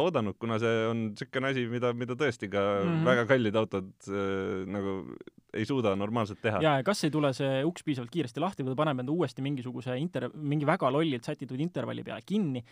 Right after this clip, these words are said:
Speaker 1: Mhm.
Speaker 2: või kui sa näiteks tahad minna last autost välja võtma, jalutad juhi uksest,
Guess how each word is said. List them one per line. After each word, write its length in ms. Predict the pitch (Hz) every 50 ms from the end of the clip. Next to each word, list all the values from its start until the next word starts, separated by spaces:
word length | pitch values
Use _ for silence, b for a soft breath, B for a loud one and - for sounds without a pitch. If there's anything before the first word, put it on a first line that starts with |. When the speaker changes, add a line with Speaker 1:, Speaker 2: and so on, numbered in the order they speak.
| B B
Speaker 1:
Mhm. 240 | - 98 104 117 123 - -
Speaker 2:
või 380 | 139 147 160 165 147 135 123 113
kui 100 | - 131
sa 120 | - 135
näiteks 320 | 131 131 123 - 123 - -
tahad 260 | 139 123 123 113 -
minna 800 | 135 131 131 123 123 123 127 127 127 127 127 127 127 127 127 131
last 240 | 131 139 147 - -
autost 300 | 131 139 139 - 127 -
välja 240 | 143 151 151 135 127
võtma, 380 | 120 123 117 - 127 127 127 127 127
jalutad 300 | 135 139 131 117 127 120 147
juhi 160 | 151 143 135
uksest, 380 | 131 139 139 - 131 120 - -